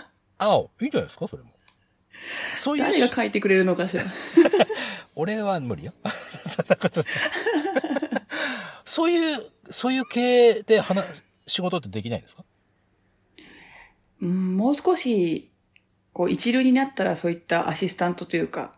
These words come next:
Speaker 1: あ、アシスタントか。
Speaker 2: ね、誰かとパートナー組んで
Speaker 1: うん。
Speaker 2: やってもいいのかもしれないですけど、
Speaker 1: うん。
Speaker 2: まだ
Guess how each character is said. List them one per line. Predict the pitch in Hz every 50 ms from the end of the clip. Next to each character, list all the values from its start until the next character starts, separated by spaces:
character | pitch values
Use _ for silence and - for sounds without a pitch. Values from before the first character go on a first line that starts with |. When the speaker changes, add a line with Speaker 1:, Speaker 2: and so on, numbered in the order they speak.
| _
Speaker 1:
あ、 | - 117 98 92 107 101 104 107 -
ア | -
シ | - 185 175
ス | -
タ | 104
ン |
ト | 220
か。 | - -
Speaker 2:
ね、 | - -
誰 | 180 190 190 175
か | 160 160
と | 160 180
パ | - - 185 170
ー | 165
ト | 170 165
ナ | 165 160 156
ー | 156
組 | - - 190 170 156 165
ん | 170
で | 190 233
Speaker 1:
う | 294
ん。 | 127 127 254 254 - 110 - 185
Speaker 2:
や | 180 170
っ |
て | - - 175
も | 170 165
い | 160
い |
の | 160 156
か | - 160 156
も | 156 151
し | - 180
れ | 170 170
な | 170 175
い | 170 156
で | 170 160
す | - -
け | - 226
ど、 | 220 262 285 254
Speaker 1:
う | 208
ん。 | 180 165 143 - _ _ _ _ _ _ _ _ _
Speaker 2:
ま | - 233 262
だ | 254 233 185 165 - - -